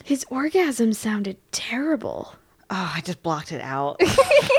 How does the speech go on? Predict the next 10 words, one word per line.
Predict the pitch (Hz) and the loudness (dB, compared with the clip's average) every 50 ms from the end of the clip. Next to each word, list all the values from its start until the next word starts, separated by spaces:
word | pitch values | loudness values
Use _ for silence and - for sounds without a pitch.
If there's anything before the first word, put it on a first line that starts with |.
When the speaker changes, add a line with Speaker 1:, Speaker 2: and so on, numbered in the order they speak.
| - - 466 480 370 - - - 277 - | 2 2 2 2 2 2 2 0 0 2
Speaker 1:
I | - 440 - - - 415 - - - 403 - _ - 349 - _ _ _ _ - - - - - - | 0 -2 -2 -2 -4 -6 -6 -6 -10 -14 -14 _ -14 -16 -16 _ _ _ _ -20 -20 -20 -20 -14 -10
was | 302 285 427 | -6 -2 -2
like, | 466 440 427 | 0 0 0
"Is | 247 - - | 0 0 0
she | - 226 | 0 0
stabbing | 202 - - - - - - - - 196 - - - - 240 269 285 302 | -2 -4 -6 -6 -6 -8 -8 -8 -8 -10 -10 -10 -6 -2 -2 -2 -2 -2
him | 320 330 330 339 339 | -2 -2 -2 0 2
or | 285 254 233 208 | 2 2 0 0
choking | 196 185 302 269 214 196 240 254 294 311 339 359 359 | 0 2 2 2 2 2 0 0 2 4 4 2 4
him? | 370 381 381 381 349 | 2 2 2 2 0